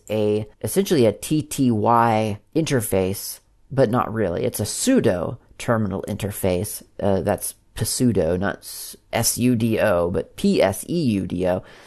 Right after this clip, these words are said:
Pseudo terminal, uh, uh, interface, as well as apparently a K process derived class for running child processes and communicating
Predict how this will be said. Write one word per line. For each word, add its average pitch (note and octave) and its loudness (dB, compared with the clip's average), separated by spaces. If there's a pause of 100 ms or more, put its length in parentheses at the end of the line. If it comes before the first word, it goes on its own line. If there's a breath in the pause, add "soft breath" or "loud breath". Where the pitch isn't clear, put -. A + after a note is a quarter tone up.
(180 loud breath)
Pseudo F#3 4
terminal, C#3 -4
uh, G#2+ -2 (400)
uh, A#2 0
interface, A#2+ 0 (180)
as B2 0
well B2+ 6
as A2+ 2
apparently A2+ -4
a G#2 -2
K D#3 -2
process B2 -2
derived G#2 -4
class A#2 0 (220 soft breath)
for - -6
running G#2+ 0
child D3+ 2
processes G#2 -8
and G#2+ -10
communicating G#2 -6